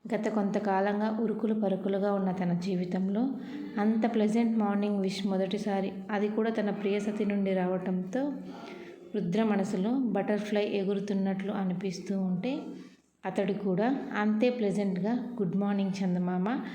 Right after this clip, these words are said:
అని చెప్పి మరోసారి వేద నుదుటిన ముద్దు పెట్టుకుంటాడు రుద్ర.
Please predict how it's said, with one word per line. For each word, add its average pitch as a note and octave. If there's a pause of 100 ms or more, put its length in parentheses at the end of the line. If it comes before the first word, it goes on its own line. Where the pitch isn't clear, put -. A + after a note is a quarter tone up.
(340)
అని G3
చెప్పి -
మరోసారి G#3
వేద G3
నుదుటిన F#3+
ముద్దు F#3
పెట్టుకుంటాడు F3+
రుద్ర. F#3